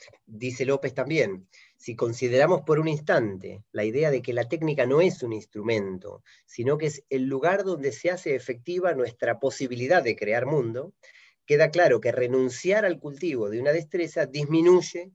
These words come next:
nuestra posibilidad de producir una forma de vida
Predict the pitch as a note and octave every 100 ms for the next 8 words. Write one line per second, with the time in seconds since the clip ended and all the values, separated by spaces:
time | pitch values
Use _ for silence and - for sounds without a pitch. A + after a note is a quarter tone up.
0 | _ _ - A#2 A#2+ A#2 B2 A#2+ C3 D3
1 | A#2+ C3+ B2 A#2 A2 A2 C#3 C3 B2 -
2 | C3+ C3+ C3 C3+ C3+ C3 C3 C3